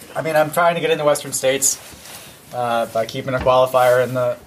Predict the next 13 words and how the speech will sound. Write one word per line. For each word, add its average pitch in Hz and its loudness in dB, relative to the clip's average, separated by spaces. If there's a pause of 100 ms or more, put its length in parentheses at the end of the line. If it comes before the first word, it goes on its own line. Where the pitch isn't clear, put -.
(360)
in 123 -6
the 120 -6
lottery 123 2
every 120 -4
year. 120 0 (200)
Hopefully 123 -10
my 117 -6
odds 113 -6
will 117 -8 (300)
be 135 -4
in 127 -4
my 123 -2
favor. 123 2